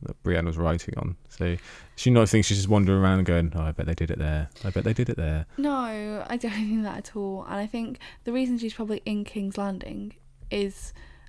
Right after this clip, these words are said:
Speaker 2: I think, Sansa's probably sent her there to protect Bran.
Speaker 1: Could be.
Speaker 2: Like, I think Sansa's very much in the line of, "I don't need any protection, I'm in the north, I've got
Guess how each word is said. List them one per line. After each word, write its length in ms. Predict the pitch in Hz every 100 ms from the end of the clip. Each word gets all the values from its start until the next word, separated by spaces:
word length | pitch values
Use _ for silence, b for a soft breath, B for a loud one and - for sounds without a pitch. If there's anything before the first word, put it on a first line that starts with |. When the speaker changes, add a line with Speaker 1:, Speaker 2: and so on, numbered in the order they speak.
| -
Speaker 2:
I 140 | 202
think, 560 | 208 - 208 214 - - b b b
Sansa's 500 | - 214 202 190 185 -
probably 260 | 196 190
sent 320 | - 202 180 196
her 100 | -
there 180 | -
to 100 | -
protect 420 | - - 202 - -
Bran. 360 | 175 - 214 - - -
Speaker 1:
Could 160 | 98
be. 160 | 92 101 b b b b -
Speaker 2:
Like, 300 | 190 185 - - -
I 60 |
think 400 | 196 202 185 - b b b b -
Sansa's 520 | - 220 214 208 196
very 220 | 202 196
much 200 | 196 -
in 60 | 202
the 60 | 190
line 260 | 190 185
of, 340 | 185 185 - - - -
"I 60 | 196
don't 160 | 196
need 180 | 190 190
any 160 | 190 185
protection, 400 | - - - 196
I'm 100 | 190
in 40 |
the 40 | 185
north, 380 | 185 180 190 196
I've 140 | 185
got 160 | -